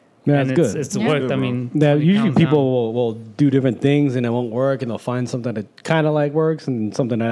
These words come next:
Speaker 1: actually snaps and, like,
Speaker 2: Mm-hmm.
Speaker 1: they, they feel a, like, a big difference. Like, last podcast we had D J Pac-Man on,
Speaker 2: Mm-hmm.
Speaker 1: and I don't know, have you seen him lately?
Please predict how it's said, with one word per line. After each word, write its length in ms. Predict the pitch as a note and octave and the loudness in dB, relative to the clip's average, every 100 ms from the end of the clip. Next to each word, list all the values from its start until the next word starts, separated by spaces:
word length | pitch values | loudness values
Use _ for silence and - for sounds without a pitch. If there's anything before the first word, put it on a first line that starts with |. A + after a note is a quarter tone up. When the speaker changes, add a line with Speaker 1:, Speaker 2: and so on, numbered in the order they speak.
| A#2 | -2
Speaker 1:
actually 180 | A2+ G2+ | -4 -6
snaps 440 | - B2 G#2+ F#2+ | -4 -4 -2 -4
and, 100 | G2+ | -4
like, 260 | F#2 E2+ - - _ - | -4 -6 -14 -20 _ -6
Speaker 2:
Mm-hmm. 220 | D#3 D3 | -2 -2
Speaker 1:
they, 140 | C3 G2 | -2 -2
they 140 | A2 | -2
feel 240 | - C3+ G2+ | 0 0 0
a, 60 | F2 - | -4 -6
like, 120 | A#2+ A#2+ | -4 -2
a 20 | |
big 160 | C3 B2 | -2 0
difference. 220 | A#2+ A#2+ | -2 0
Like, 260 | C3 - - _ _ _ - | -2 -4 -16 _ _ _ -6
last 300 | C#3+ G3 F#3 | 0 0 2
podcast 580 | E3+ D3 D3 C#3 C3 C#3 | 2 2 2 2 2 2
we 120 | B2+ | 0
had 380 | B2 B2+ A#2 - _ _ _ _ _ | 2 0 -2 -10 _ _ _ _ _
D 120 | C#3 D#3 | -2 2
J 140 | C#3 | 2
Pac-Man 460 | C#3 D#3+ D3+ B2+ A#2 | 2 0 2 0 0
on, 260 | A2+ A2 A2 _ | 0 -2 -6 _
Speaker 2:
Mm-hmm. 280 | D3+ C3+ C3 | -12 -10 -4
Speaker 1:
and 160 | C#3+ C3+ | -2 0
I 60 | D3 | 0
don't 240 | D3+ D3 | 0 0
know, 80 | D3 | 0
have 160 | A2+ D3 | 0 -2
you 60 | |
seen 180 | C#3 E3+ | 0 0
him 120 | E3+ | 2
lately? 280 | F#3+ G3+ F#3+ | 2 0 -2